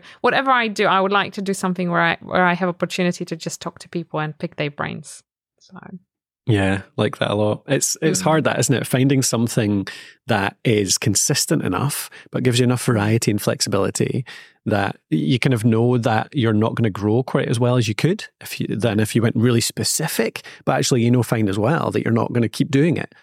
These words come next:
Speaker 2: if you make it so specific that it bores you after a while. So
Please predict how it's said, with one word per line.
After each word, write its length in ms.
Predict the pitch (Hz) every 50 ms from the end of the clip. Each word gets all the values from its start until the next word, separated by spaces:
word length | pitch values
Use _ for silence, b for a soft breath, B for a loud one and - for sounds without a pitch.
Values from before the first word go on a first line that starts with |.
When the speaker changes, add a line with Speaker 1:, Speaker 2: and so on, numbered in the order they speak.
| b -
Speaker 2:
if 100 | 113 -
you 80 | - 110
make 160 | 101 - -
it 80 | 104 -
so 140 | - 113
specific 560 | 95 - - 120 - - 113 - - 120 - -
that 120 | 98 95
it 120 | 107 117
bores 280 | 117 107 107 113 113 -
you 60 | - -
after 200 | - - - 101
a 20 |
while. 240 | 101 98 - 113 110
So 240 | - - - -